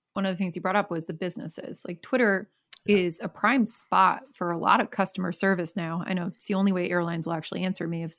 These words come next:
Speaker 1: if I tweet at
Speaker 2: Yeah.
Speaker 1: them. <laughs>
Speaker 2: Then,
Speaker 1: But
Speaker 2: like, four people will D M you from the airline and you in the same thread, and you're like,
Speaker 1: Yeah.
Speaker 2: "Who has context and who doesn't? I have no idea." Yeah.
Speaker 1: Exactly. But at least it gets done, <laughs>
Speaker 2: Yeah.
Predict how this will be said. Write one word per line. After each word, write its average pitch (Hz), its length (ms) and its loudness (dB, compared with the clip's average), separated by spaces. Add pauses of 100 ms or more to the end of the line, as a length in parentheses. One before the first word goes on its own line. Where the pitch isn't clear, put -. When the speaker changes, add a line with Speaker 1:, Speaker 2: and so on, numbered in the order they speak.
(140)
Speaker 1:
if - 160 -8
I 165 60 -4
tweet - 280 -2
at - 80 2
Speaker 2:
Yeah. 160 140 -2
Speaker 1:
them. - 280 -4
<laughs> - 60 -20 (360)
Speaker 2:
Then, 262 120 6
Speaker 1:
But - 120 6
Speaker 2:
like, 269 180 6
four 156 280 8
people 151 320 8
will 135 80 8
D 120 180 2
M 117 140 2
you 104 180 0
from 113 160 -4
the 101 100 -2
airline 98 440 -2
and 98 180 -8
you 104 240 -8
in 113 160 -4
the 104 60 -4
same 107 280 -2
thread, 107 320 -2
and 95 60 -6
you're 98 120 -4
like, 98 220 -4
Speaker 1:
Yeah. 214 220 6
Speaker 2:
"Who 147 160 6
has 131 220 4
context 117 500 0
and 101 80 -8
who 107 100 -4
doesn't? 82 320 -8
I 92 80 -6
have 95 140 -8
no 101 100 -8
idea." 90 380 -12
Yeah. 113 240 -2
Speaker 1:
Exactly. 185 540 2
But 226 100 8
at 233 60 8
least 381 200 6
it 294 60 8
gets 208 220 6
done, 185 480 6
<laughs> - 0 -
Speaker 2:
Yeah. 294 120 6